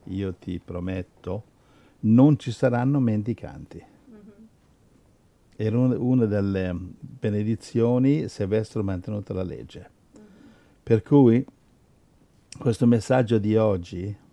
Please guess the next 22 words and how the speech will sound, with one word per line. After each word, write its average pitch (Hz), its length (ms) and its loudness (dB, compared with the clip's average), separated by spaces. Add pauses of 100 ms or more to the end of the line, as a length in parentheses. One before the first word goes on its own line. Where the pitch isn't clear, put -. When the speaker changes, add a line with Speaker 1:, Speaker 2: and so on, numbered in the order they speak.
(800)
Speaker 1:
è 120 200 0
per 110 160 6
elim-, 104 560 0
eliminare 127 1160 2
la 104 200 -4
povertà 104 800 -4
della 101 160 -4
nostra 95 340 -8
Chiesa. - 580 -16 (1000)
E 107 140 -6
chiedo 131 320 4
scusa 143 440 2
se 110 140 -2
a 104 60 2
volte 113 320 2
nel 101 100 0
mio 117 200 2
fervore 107 1200 4 (500)
di 110 800 6
sgridare, 104 720 0
rimproverare, 101 1300 0 (800)
eh, 98 600 -10